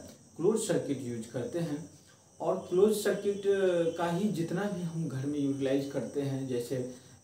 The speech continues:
फैन हुआ, अ, फ्लोरेसेंट लू-, अ, लैंप हुआ या कोई भी जो भी है, जैसे हीटर हो गया, जो भी है हम जो इलेक्ट्रिकल अप्लायंस यूज़ करते हैं वह क्या है, तो वह जो है एक क्लोज लूप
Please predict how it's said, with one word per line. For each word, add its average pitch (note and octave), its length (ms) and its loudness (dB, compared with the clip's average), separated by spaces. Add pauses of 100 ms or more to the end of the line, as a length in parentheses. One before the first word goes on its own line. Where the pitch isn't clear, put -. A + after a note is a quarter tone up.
फैन C3+ 540 -4
हुआ, B2 320 0 (400)
अ, B2 40 -12 (680)
फ्लोरेसेंट C#3 480 -2
लू-, C#3 360 -2
अ, C3+ 280 -6
लैंप C#3 400 -2
हुआ B2+ 380 0 (580)
या A3 80 2
कोई G#3+ 300 10
भी F3 300 2 (240)
जो E3 220 4
भी F3+ 180 4
है, C#3+ 140 4
जैसे C#3+ 260 4
हीटर C3 320 0
हो C3 220 2
गया, B2 340 2
जो E3+ 220 4
भी G#3+ 220 6
है D#3 380 2 (140)
हम C#3+ 160 -2
जो D3 120 4
इलेक्ट्रिकल C#3 420 0
अप्लायंस B2+ 520 -2
यूज़ A#2+ 180 -6
करते C3+ 260 -4
हैं F#3+ 60 -2
वह E3+ 200 2
क्या D#3+ 240 0
है, D#3+ 240 -2 (300)
तो C3 60 -6
वह D3+ 280 2
जो D3+ 120 -4
है C#3+ 120 -4
एक C#3+ 240 -6
क्लोज C#3+ 300 0
लूप C#3+ 300 0